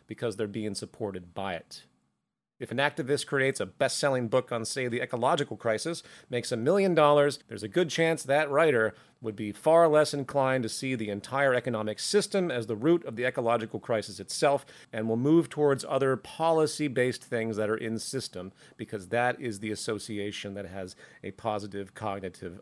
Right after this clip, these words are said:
effect. In fact, it is one of the most fundamental psychological and sociological problems we face as we endure the market system.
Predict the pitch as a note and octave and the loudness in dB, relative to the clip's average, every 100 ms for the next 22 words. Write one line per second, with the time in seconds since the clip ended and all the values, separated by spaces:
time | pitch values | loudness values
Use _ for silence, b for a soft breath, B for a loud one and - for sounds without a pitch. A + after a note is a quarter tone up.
0 | - - - D2 - - _ _ _ _ | -18 -10 -6 -6 -10 -20 _ _ _ _
1 | _ - C#3 D3+ C#3+ C#3+ C3 C3 D3+ C#3 | _ -6 -2 4 4 2 -2 0 2 2
2 | B2+ A#2 - D3+ F3+ F#3 F3 E3+ F3 D3+ | 2 0 0 2 2 2 0 0 -2 -2
3 | - D3 C3+ C#3+ D#3 D#3 D#3 A2+ - D3+ | -2 -2 4 4 4 2 0 -2 0 0
4 | D3+ C3+ C3+ B2+ B2+ - B2 B2 A#2 G#2+ | 0 2 2 0 -4 0 0 0 -4 -8
5 | - D3+ A#2 - - G#2 A2 G#2+ G#2+ C3+ | 2 2 2 0 -6 -6 -4 -4 -4 -2
6 | C3 F#2 G2 A2 B2+ D#3 - - - - | -2 -2 -6 0 2 2 -2 -12 -14 -16
7 | B2+ | -18